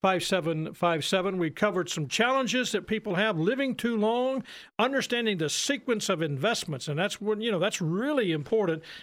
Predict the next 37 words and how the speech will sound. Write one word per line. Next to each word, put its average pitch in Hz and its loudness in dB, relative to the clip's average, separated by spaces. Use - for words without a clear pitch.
And 254 0
then, 277 2
of 233 -8
course, 277 0
just, - -4
you - -8
know, 311 -4
what 233 0
happens 262 -4
to 165 -2
just - -4
paying 262 0
for 175 -2
things, 151 -2
the 170 -2
shock 269 0
of - -2
spending 240 0
money, 208 0
whether 208 2
it's 170 -4
putting 254 0
a 190 2
new 220 0
roof 247 0
on 247 0
the 220 2
house 240 0
or 160 0
healthcare 208 0
costs, 185 0
all 269 4
those 247 0
things 214 0
roll 202 2
into 190 0
it. 180 0